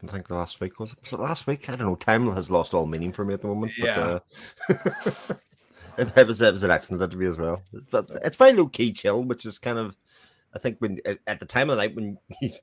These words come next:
Speaker 1: you guys are all streaming your side of the world, it's just perfect for me at that time. And I think too high energy, I'm like, "This, this, this is not good." This is like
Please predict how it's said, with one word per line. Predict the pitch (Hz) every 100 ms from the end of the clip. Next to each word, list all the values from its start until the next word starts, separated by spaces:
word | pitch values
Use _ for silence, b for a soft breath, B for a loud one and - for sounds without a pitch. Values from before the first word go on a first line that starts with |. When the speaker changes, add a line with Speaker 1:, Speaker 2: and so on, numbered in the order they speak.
| -
Speaker 1:
you | 98
guys | - 95 85
are | 80
all |
streaming | - - 87 87
your | 82 90
side | 101 95
of |
the | 95
world, | 90 90
it's | 90 -
just | 92 -
perfect | 95 90 110 -
for |
me | 107
at | 104
that | 104
time. | - 107 107 b b b
And | 123
I |
think | 131 113
too | - 98
high | 90 87
energy, | 80 87 87
I'm | 92
like, | 85 78 90
"This, | 85 -
this, | - - -
this | 87 -
is | -
not | 78 -
good." | 82
This | 101
is |
like | 107